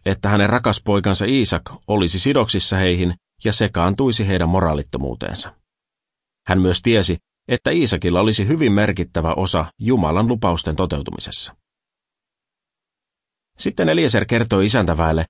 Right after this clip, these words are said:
että tultuaan Haranin lähistöllä olevalle kaivolle hän oli rukoillut Jehova Jumalaa. Oikeastaan hän oli pyytänyt Jehovaa valitsemaan nuoren naisen,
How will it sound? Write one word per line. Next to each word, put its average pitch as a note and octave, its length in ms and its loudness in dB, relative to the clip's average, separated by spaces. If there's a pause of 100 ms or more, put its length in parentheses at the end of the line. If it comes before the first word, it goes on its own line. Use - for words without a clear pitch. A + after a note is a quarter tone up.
(460)
että A2 240 -4
tultuaan C#3 480 0
Haranin G2+ 460 2
lähistöllä F2 680 0
olevalle E2+ 460 0
kaivolle E2+ 540 0 (120)
hän G2+ 240 -2
oli F2+ 180 2
rukoillut E2+ 540 -2
Jehova D#2 260 -2
Jumalaa. - 560 -8 (800)
Oikeastaan A2 720 0 (240)
hän C3+ 180 0
oli A#2 140 0 (100)
pyytänyt A#2 580 0
Jehovaa G2 580 0
valitsemaan F2 600 0
nuoren D#2+ 340 0
naisen, D#2 420 -4